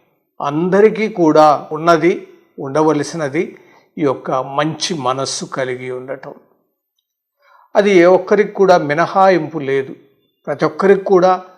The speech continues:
అది సుసాధ్యమైనటువంటి విషయమే. అలాంటి మంచి మనసును మనం కలిగి ఉండటం. ఎప్పుడైతే మనకు అలాంటి మంచి మనసు ఉంటుందో, అప్పుడు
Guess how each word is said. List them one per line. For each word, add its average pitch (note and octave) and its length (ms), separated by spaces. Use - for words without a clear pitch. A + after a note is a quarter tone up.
అది D3+ 180
సుసాధ్యమైనటువంటి D#3 1600
విషయమే. C#3+ 680
అలాంటి C3+ 400
మంచి C#3+ 480
మనసును D3+ 500
మనం C#3 240
కలిగి C3+ 420
ఉండటం. B2+ 380
ఎప్పుడైతే G#3 500
మనకు G3 300
అలాంటి E3+ 340
మంచి F3+ 420
మనసు F3 440
ఉంటుందో, D#3+ 760
అప్పుడు D#3 640